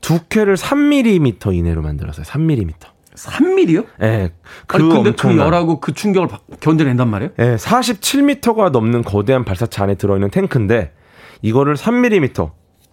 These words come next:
Speaker 1: 어.
Speaker 2: 와.
Speaker 1: 그리고 심지어 지름이 더 짧은 삼 단 추진제 탱크는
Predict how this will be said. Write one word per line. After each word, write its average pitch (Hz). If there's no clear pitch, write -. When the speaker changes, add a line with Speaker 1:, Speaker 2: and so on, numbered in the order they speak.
Speaker 1:
어. 113
Speaker 2:
와. 85
Speaker 1:
그리고 151
심지어 208
지름이 190
더 117
짧은 170
삼 240
단 240
추진제 175
탱크는 135